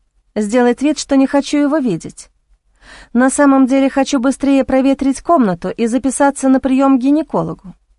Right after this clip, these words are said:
Бывший муж забирает кофе и аппетитный круассан. Вот его бы мог оставить. Неужели так сложно было понять? Фыркаю под нос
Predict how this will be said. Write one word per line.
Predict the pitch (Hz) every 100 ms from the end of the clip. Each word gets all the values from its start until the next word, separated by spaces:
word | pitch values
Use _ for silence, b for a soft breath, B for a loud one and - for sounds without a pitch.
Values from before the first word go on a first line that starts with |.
| _ _ _ _ _ _ _ -
Бывший | 214 247 - 220
муж | 254 294
забирает | 202 214 226 233 233 -
кофе | 311 285 254
и | -
аппетитный | 233 233 240 - 262 240 247
круассан. | 254 254 254 175 165 175 _ _ _ _ B B B B
Вот | 233 262
его | 254 262 339
бы | 240 220
мог | 254 302
оставить. | 320 - 165 160 170 - _ _ _ _ -
Неужели | 262 285 277 330 277
так | - 254
сложно | - 262 233 247
было | 240 254
понять? | 254 269 233 165 - _ _ _ _ _ _ b b b
Фыркаю | _ 254 233 - 202 190
под | 214 220
нос | 285 311 -